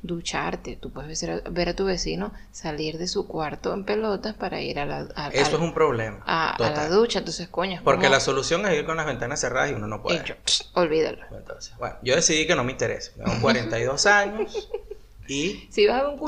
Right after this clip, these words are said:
Speaker 2: también eres
Speaker 1: culo.
Speaker 2: adulto, ahí no
Speaker 1: Vete
Speaker 2: viven,
Speaker 1: a tu propio
Speaker 2: ahí
Speaker 1: culo.
Speaker 2: no viven niños.
Speaker 1: <laughs>
Speaker 2: En ese departamento no viven niños.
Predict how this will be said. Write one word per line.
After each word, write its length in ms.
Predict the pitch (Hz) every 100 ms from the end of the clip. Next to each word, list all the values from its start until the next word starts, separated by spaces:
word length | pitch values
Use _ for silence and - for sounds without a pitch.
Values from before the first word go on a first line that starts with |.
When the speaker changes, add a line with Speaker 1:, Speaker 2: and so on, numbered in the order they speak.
| -
Speaker 2:
también 120 | 247 -
eres 120 | -
Speaker 1:
culo. 100 | 147 165
Speaker 2:
adulto, 460 | 190 185 - 190 139
ahí 180 | 120
no 100 | 117
Speaker 1:
Vete 160 | 185 220
Speaker 2:
viven, 160 | 226 233
Speaker 1:
a 20 |
tu 100 | 214
propio 240 | 190 190 190
Speaker 2:
ahí 120 | -
Speaker 1:
culo. 160 | 170 147
Speaker 2:
no 40 |
viven 300 | 151 160 156
niños. 760 | 185 220 220 220 240 247 - - 508
Speaker 1:
<laughs> 60 | - 494 - 466 - -
Speaker 2:
En 140 | 117
ese 160 | 120 127
departamento 480 | 123 117 113 110 123
no 80 | 123
viven 280 | 123 127 165
niños. 360 | 190 196 208